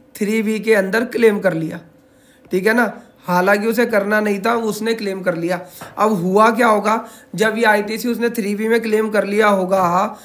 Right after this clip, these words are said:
let's suppose करो बीस रुपये का ऐसा आईटीसी था जो उसके टू बी में नहीं आ रहा था और उसने claim कर लिया, और normal आईटीसी जो था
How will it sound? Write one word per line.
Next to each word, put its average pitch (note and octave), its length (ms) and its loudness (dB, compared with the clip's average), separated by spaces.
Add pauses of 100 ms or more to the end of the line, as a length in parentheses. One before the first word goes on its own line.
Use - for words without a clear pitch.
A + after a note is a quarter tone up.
(240)
let's G3 260 2
suppose G#3+ 320 0
करो G#3 480 0 (240)
बीस A3 320 -2
रुपये G#3+ 240 2
का G#3+ 140 2
ऐसा G3+ 220 2
आईटीसी F#3+ 480 -2
था F#3+ 540 -2 (260)
जो G#3 140 0
उसके G#3+ 260 0
टू G#3 180 -4
बी G#3 160 -4
में G#3+ 120 -2
नहीं G3+ 240 -4
आ F#3+ 100 2
रहा F#3 120 -2
था A#3 480 -4 (100)
और A3 200 4
उसने A3+ 260 -2
claim G3+ 300 -4
कर F3+ 160 0
लिया, E3 220 -4
और G3 300 -4
normal G#3+ 420 0
आईटीसी G#3 440 -2
जो G3+ 140 -4
था G#3 200 2